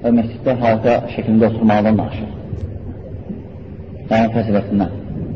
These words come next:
Və burada rahimehullah İbn Ömər rivayətini gətirir, radiyallahu anhuma. Deyir ki, bir kişi Peyğəmbərdən soruşdu sallallahu aleyhi ve sellemdən. Və Peyğəmbər sallallahu aleyhi ve sellem minbərdəydi.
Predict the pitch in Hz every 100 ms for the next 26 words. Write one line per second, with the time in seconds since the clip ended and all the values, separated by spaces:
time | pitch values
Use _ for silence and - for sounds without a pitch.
0 | - - - - - - - - 120 143
1 | 131 113 - - - - - - - -
2 | - - 117 120 127 120 120 117 120 131
3 | 123 117 117 113 110 117 90 - - 107
4 | 104 104 101 98 85 80 - - - -
5 | - - - - - 127 127 123 131 123
6 | - 135 131 127 117 113 117 123 123 113
7 | 104 113 107 104 104 110 95 85 78 -
8 | - - - - - - - - 123 131
9 | 120 117 123 120 117 110 123 120 113 113
10 | 110 120 110 92